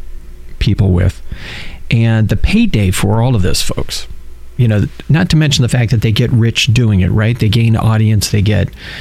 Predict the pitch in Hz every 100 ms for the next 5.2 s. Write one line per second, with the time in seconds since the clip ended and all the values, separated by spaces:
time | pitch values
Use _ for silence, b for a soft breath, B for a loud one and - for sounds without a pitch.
0 | B B 110 95 98 - - - - -
1 | - - 131 131 - 113 113 113 110 104
2 | 117 113 107 101 107 104 104 104 127 120
3 | 104 107 - - 156 147 117 - 113 117
4 | 110 110 110 110 120 117 120 123 120 113
5 | 110 104